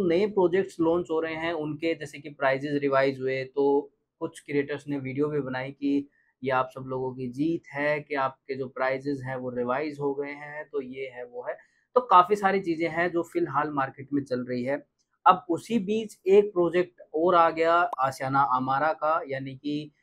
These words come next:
ये वाला जो प्रोजेक्ट है ये हमेशा से डिमांड में रहा है। जैसे ही इनके फेज लॉन्च होते हैं तो कभी two times, कभी three time ओवर सब्सक्राइब होता है, क्योंकि हमेशा से ही genuine rates आए हैं। अब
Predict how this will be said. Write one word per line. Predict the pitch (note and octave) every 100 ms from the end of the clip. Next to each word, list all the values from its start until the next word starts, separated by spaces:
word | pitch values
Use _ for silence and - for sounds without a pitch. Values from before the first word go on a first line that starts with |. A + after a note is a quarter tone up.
| _ _ C#3
ये | C3+ G3
वाला | G#3 G3+
जो | G#3
प्रोजेक्ट | G#3 D#3+ D3 C#3+ E3+ -
है | D3 D#3 - _ _ _ -
ये | C#3 F3 G3+ G3
हमेशा | C3+ C#3+ D3 F3
से | F3
डिमांड | E3 D3 C#3 C#3+
में | C#3+ D3
रहा | C3 C3+
है। | C3+ C3+ C3+ _ _ _ _
जैसे | C3+ C3+ C3
ही | D3+ D3
इनके | C#3+ C#3+ C#3+
फेज | C#3+ C#3+ C#3
लॉन्च | C#3+ C#3
होते | C3+ C3 C#3
हैं | C3+ C#3
तो | D3+
कभी | - D3
two | D3 D3+ D3
times, | D3 C#3+ C#3
कभी | - C3+
three | C#3 C#3+ C#3+
time | C3+ C3+ C#3
ओवर | D#3 E3+
सब्सक्राइब | D#3 C3+ - C3+ C3+
होता | B2 C3
है, | D#3 - _ _ -
क्योंकि | G#3 A3+
हमेशा | F3 D#3+ E3 F#3+
से | F#3+ F#3+
ही | F3+ F#3+
genuine | D#3 C#3+ D#3 C#3+
rates | C3 C#3 C#3
आए | B2 B2+
हैं। | B2+ D#3+ - _ _ _ -
अब | F#3+ F3+